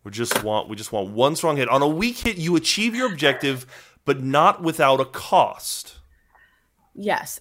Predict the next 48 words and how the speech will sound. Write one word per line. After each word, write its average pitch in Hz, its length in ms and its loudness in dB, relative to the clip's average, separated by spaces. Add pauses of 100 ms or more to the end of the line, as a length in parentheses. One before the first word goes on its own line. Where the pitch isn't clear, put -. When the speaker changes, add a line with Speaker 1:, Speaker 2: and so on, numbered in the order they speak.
Speaker 1:
You 202 60 8
Speaker 2:
I 208 120 6
Speaker 1:
can - 60 4
Speaker 2:
got 156 180 8
Speaker 1:
either - 80 2
tell 156 180 2
me 185 100 0
what 185 180 2
you 202 80 -6
think 208 180 -6
it 185 80 4
is, 151 220 2
or 143 220 2
we 139 120 -4
can 139 100 -6
pay 131 160 -2
the 123 80 -6
price. - 560 -8 (840)
Speaker 2:
I 269 300 6
got 190 380 4
bit. 135 440 -2 (440)
I 208 140 0
think 202 200 -2
it's 190 160 0
just 190 220 -10
like, 196 160 6
I - 20 2
Speaker 1:
You - 60 -2
Speaker 2:
think 294 160 0
Speaker 1:
got 135 180 6
Speaker 2:
you, - 60 -4
Speaker 1:
bit. 110 140 0
Speaker 2:
you - 40 -4
get, 233 300 4 (500)
I 269 140 4
think, 311 300 -2
uh, 226 160 8
like, 214 200 0
at 196 180 2
least, 190 460 -4
uh, 202 280 8
yeah, 233 120 8
let's 226 220 2
do, 320 240 0
like, 254 160 4 (520)
on 220 540 2
what, 208 300 2
like, 196 220 4